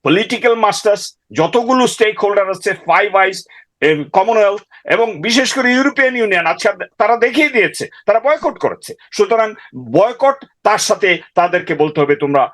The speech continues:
নেমে পড়ো, তোমাদের কবরে তোমরা শো, তোমরা, তারা যদি না নামে বিদায় হওয়ার, বিদায় নিচ্ছে অনেকেই।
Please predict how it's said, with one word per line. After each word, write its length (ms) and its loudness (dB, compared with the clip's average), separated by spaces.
নেমে 320 0
পড়ো, 280 0
তোমাদের 560 0
কবরে 340 0
তোমরা 360 0
শো, 280 -8
তোমরা, 200 0
তারা 260 0
যদি 280 0
না 160 2
নামে 260 -2
বিদায় 300 2
হওয়ার, 240 0
বিদায় 400 0
নিচ্ছে 320 -4
অনেকেই। 380 -2